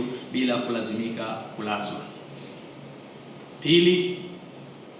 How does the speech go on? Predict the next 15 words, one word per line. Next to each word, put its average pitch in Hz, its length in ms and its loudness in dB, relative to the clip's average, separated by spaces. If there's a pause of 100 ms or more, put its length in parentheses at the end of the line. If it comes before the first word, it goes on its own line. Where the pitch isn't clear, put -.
(260)
vyumba 151 360 6
maalum 139 420 8
vya 139 100 2
kitabibu 139 560 6
vyenye 123 280 2
vifaa 127 420 4
vya 120 160 2
kisasa 175 460 0
kwa 120 360 0
ajili 139 220 4
ya 135 60 6
kufanya 131 380 2
uchunguzi 147 680 6
na 127 120 2
matibabu 127 760 0